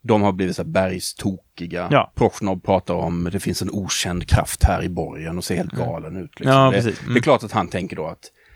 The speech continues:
Speaker 1: här behöver vi styra upp och det gör vi med fruktan.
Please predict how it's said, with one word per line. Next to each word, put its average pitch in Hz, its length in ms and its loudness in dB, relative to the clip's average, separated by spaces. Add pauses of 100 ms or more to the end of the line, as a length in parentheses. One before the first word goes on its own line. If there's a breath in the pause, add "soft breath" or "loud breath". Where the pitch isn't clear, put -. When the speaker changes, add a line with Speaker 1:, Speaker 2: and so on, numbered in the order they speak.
(180 soft breath)
Speaker 1:
här 107 200 4
behöver 104 320 2
vi 92 180 -4
styra 92 300 -6
upp 117 260 0
och 101 140 -2
det 101 60 0
gör 98 180 2
vi 90 100 -2
med 85 180 -2
fruktan. - 640 -2